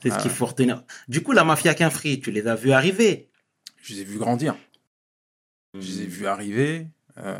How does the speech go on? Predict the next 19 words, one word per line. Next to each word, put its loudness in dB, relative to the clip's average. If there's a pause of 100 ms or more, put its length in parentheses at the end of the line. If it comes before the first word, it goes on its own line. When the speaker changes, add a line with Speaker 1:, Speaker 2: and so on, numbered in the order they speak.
(400)
Speaker 2:
j'ai -12
croisé -8
Kerry -12
James -10 (180)
il -12
y -12
a, -14 (680)
il -8
y -2
a -8
quelques -8
mois -8
déjà, -16 (640)
à, -12 (180)
à -8
la -6
gare -6
de -6
Lyon. -6